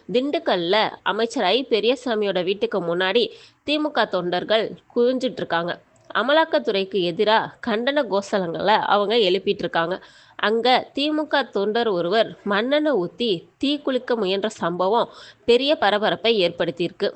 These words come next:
எதிர்க்கட்சிகள் ஆளக்கூடிய மாநிலங்களை பழிவாங்க மத்திய பா ஜ க அரசு அமலாக்கத்துறையை பயன்படுத்திட்டு இருக்கு. பா ஜ கவோட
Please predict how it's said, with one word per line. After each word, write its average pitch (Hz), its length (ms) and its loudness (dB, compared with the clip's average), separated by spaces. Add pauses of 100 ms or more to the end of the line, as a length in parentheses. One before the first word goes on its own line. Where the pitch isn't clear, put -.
(360)
எதிர்க்கட்சிகள் 233 840 0
ஆளக்கூடிய 196 520 2
மாநிலங்களை 190 720 0 (460)
பழிவாங்க 214 520 0 (140)
மத்திய 202 440 -2
பா 202 240 2
ஜ 247 260 -2
க 247 100 -2
அரசு 190 380 0 (160)
அமலாக்கத்துறையை 226 760 2
பயன்படுத்திட்டு 180 680 0
இருக்கு. - 200 -4 (640)
பா 202 260 0
ஜ 311 240 -2
கவோட 202 380 0